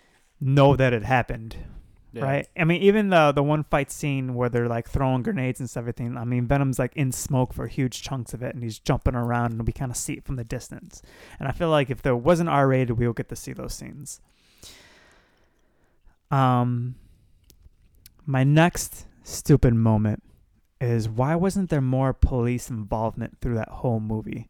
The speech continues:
Speaker 1: I mean, there's a <laughs> monster running through San Francisco, and there's all these random ass guys with guns just driving all crazy type through the city chasing 'em. And
Speaker 2: Also, wasn't he a fucking famous reporter?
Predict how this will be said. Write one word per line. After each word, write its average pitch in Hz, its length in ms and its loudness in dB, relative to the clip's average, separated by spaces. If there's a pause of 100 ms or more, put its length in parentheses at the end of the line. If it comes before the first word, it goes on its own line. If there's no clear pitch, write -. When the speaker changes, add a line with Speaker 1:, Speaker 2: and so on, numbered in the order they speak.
(300)
Speaker 1:
I 120 100 -6
mean, 113 320 -2
there's 131 200 6
a 120 100 4
<laughs> - 0 -
monster 127 960 4 (140)
running 214 580 10
through 190 280 10
San 175 300 2
Francisco, 135 920 -2 (600)
and 240 300 2
there's 214 200 2
all 233 240 -4
these 233 200 0
random 233 480 0
ass 226 280 2
guys 208 440 4
with 156 240 -2
guns 202 720 4 (640)
just 180 340 4
driving 202 840 6
all 208 200 8
crazy 214 460 2
type 156 420 2
through 220 180 8
the 190 100 4
city 233 320 2
chasing 247 420 2
'em. 151 220 0 (120)
And 156 100 2
Speaker 2:
Also, 151 460 -2 (120)
wasn't 214 360 -6
he 202 300 -8
a 127 100 -12
fucking 160 360 -10
famous 147 380 -10
reporter? 175 460 -8